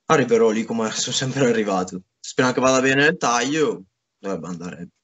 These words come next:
sempre andato tutto tranquillo, anche perché non è un taglio tantissimo. Taglio, diciamo, il giusto, che devi tagliare nell'M M A ormai, se vuoi essere un po' competitivo, perché sennò rischierei di trovarmi davvero con gente grossa.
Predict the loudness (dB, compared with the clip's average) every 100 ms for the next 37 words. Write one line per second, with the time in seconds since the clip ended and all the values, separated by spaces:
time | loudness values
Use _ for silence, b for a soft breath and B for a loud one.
0 | _ -6 -4 -4 -4 -6 -10 -6 -2 0
1 | 2 0 0 -2 -2 -2 -2 -4 -4 -6
2 | -4 -2 -2 -4 -6 -4 -2 -2 -4 -10
3 | _ _ _ _ _ _ _ _ -2 2
4 | 2 0 -2 0 -2 -4 -6 -8 -8 -10
5 | _ _ _ _ _ _ -6 -4 -2 -2
6 | 0 0 0 0 0 0 -2 -2 -2 -4
7 | -4 -4 -4 -8 -14 -10 -6 -2 0 2
8 | 0 0 -4 -6 -8 -8 -10 -2 0 0
9 | -4 _ _ _ _ _ _ b b _
10 | -4 -2 2 2 2 2 2 4 4 0
11 | -2 2 2 0 -4 -2 -4 -2 -2 -2
12 | -2 -2 -2 -2 -2